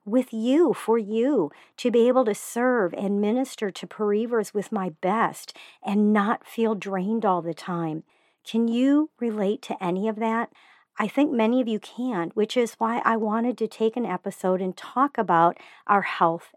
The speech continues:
and self-care. There is so much I can and want to share about my health journey over the past eight months. I was able to lose over forty pounds in a very healthy way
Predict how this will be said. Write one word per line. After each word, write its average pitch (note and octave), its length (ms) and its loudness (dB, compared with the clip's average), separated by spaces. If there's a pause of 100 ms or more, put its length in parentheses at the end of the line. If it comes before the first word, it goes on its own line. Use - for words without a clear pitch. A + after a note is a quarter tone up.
and F#3+ 180 -6
self-care. F#3 880 -4 (800)
There A3+ 180 6
is A#3+ 180 0
so B3 320 0
much G3+ 400 -2 (420)
I G3 320 2
can B3 540 0
and F#3+ 240 -4
want G3 220 2
to G3+ 80 -6
share F#3 420 0
about G3 320 0
my F3 140 -2
health G3 360 -2
journey G3+ 380 -4
over F#3+ 220 -2
the F3 80 -6
past F#3 380 -8
eight F#3+ 180 -2
months. F#3+ 400 -2 (580)
I A#3 80 2
was A#3 200 2
able A3+ 200 4
to A3 100 0
lose A3+ 240 2
over F#3 220 2
forty G#3 420 -2
pounds A3 560 -2
in G3+ 160 -2
a F#3+ 40 0
very F#3 280 2
healthy A3+ 600 0
way A3 460 0